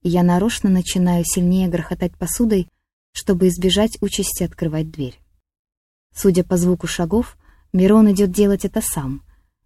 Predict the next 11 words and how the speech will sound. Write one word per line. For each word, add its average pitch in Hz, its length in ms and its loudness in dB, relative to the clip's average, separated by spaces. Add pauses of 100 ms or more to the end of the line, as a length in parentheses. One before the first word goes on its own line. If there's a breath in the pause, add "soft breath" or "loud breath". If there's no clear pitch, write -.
и 170 80 -2
через 165 320 0
пару 160 260 -2
секунд 220 540 0
из - 140 -6
коридора 170 460 0
доносится 170 560 -2
низкая 170 420 -2
вибрация 160 540 -4
мужского 156 480 -4
разговора. 147 580 -8